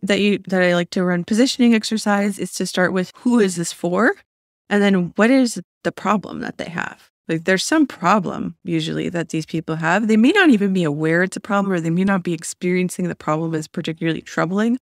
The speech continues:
but there's something going on for these people. And then how do they address that problem today?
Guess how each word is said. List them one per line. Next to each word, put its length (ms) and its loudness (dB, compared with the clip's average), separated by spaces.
but 100 -2
there's 180 2
something 460 4
going 320 2
on 260 -2
for 160 -10
these 180 -8
people. 440 -12
And 160 4
then 100 6
how 180 2
do 120 2
they 160 4
address 340 -2
that 220 -6
problem 320 -8
today? 380 -6